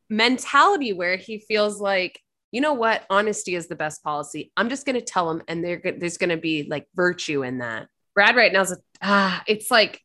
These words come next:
oh, he's sweet, sweet boy. You gotta cut out some of that. I think he's gonna get better as we go. And I think he's got potential for a top three. My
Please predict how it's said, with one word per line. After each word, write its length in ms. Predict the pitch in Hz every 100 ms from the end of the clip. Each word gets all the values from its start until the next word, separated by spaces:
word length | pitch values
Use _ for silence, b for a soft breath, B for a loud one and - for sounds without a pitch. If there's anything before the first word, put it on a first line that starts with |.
| -
oh, 160 | 226
he's 360 | 175 - 202 -
sweet, 480 | - 233 226 - -
sweet 640 | - 226 208 190 - -
boy. 580 | 190 190 175 165 175 151 _ _ _ _ b b b
You 80 | 190
gotta 320 | 185 196 190 170 _
cut 220 | 262 254
out 280 | 240 214 -
some 160 | 202 190
of 60 |
that. 200 | 180 170
I 80 | 185
think 200 | 196 269
he's 200 | - 233
gonna 200 | 214 196
get 260 | 170 170 - _ _ _ _ _
better 480 | 190 180 156 131 160 _ _ _ -
as 200 | 175 165
we 120 | 165
go. 420 | 151 156 143 - _ _ -
And 100 | 185
I 140 | 190
think 260 | 220 254 254
he's 340 | 254 220 -
got 220 | - 175
potential 460 | - 170 - 180 175
for 140 | 160
a 80 | 147
top 340 | - 165 143 -
three. 400 | - 143 117 - _ _ _ _
My 460 | 180 175 165 147